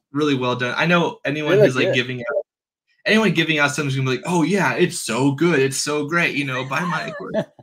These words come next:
Speaker 2: <laughs>
Speaker 1: But, like, it, I, you know, it's meant to be in, it's meant to, it's, this is meant to, like, take some moisture. This is meant to,
Speaker 2: Yeah.
Speaker 1: like, be in your grow house, gr-, your greenhouse, your tent, whatever. It's meant to weather those conditions, and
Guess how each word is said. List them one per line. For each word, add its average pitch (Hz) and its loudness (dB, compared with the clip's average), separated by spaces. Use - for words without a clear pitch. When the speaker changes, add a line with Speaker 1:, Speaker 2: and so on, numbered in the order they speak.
Speaker 2:
<laughs> - -16
Speaker 1:
But, 170 2
like, 165 2
it, 151 -4
I, 147 0
you 151 -6
know, 131 -2
it's 135 -8
meant 165 -4
to 170 -4
be 139 0
in, 120 -4
it's 123 -14
meant 170 -4
to, 135 -8
it's, 135 -12
this 190 -4
is 143 -8
meant 139 -4
to, 131 -10
like, 120 -8
take 131 -8
some 117 -14
moisture. - -12
This 170 -2
is 151 -6
meant 143 -6
to, 139 -8
Speaker 2:
Yeah. 127 -4
Speaker 1:
like, 113 -2
be 143 0
in 143 -4
your 131 -4
grow 123 -2
house, 120 -6
gr-, 139 -8
your 131 -4
greenhouse, 156 -6
your 120 -10
tent, 135 -8
whatever. 120 -4
It's 135 -12
meant 147 -4
to 135 -4
weather 120 -2
those 113 -6
conditions, 113 -6
and 107 -4